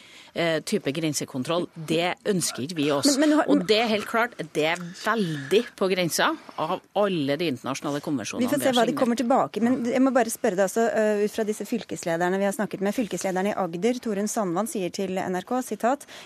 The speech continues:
Speaker 2: «Jeg vil si det så sterkt at vi er klare til å felle regjeringen. Dette er noe vi må ta opp til diskusjon på landsmøtet i april.»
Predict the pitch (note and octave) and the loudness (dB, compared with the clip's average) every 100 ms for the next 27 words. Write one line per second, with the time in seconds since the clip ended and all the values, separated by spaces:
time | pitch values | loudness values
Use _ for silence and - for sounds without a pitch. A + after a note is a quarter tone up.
0 | - G#3+ A#3+ - F#3+ A#3 - G#3+ - E3 | -2 0 0 -2 -2 -2 0 -2 -2 -2
1 | F#3 G3 G3 G#3 A#3 F3 - G3+ A3 - | -2 -4 -4 -2 0 -2 -2 -6 -6 -4
2 | C#4+ F#3 E3 G#3+ F#3 G3+ D4 A#3+ - F#3+ | -4 0 0 0 0 2 0 0 -2 -4
3 | F3 D#3+ F3 - E3 - D#3+ - G3 - | -2 -4 -4 -4 -4 -4 -8 -8 -8 -6
4 | D#3 F#3 E3+ C#3+ - D#3+ - E3+ E3+ - | -6 -4 -4 -4 -6 -8 -4 -4 -4 -4
5 | D3 | -8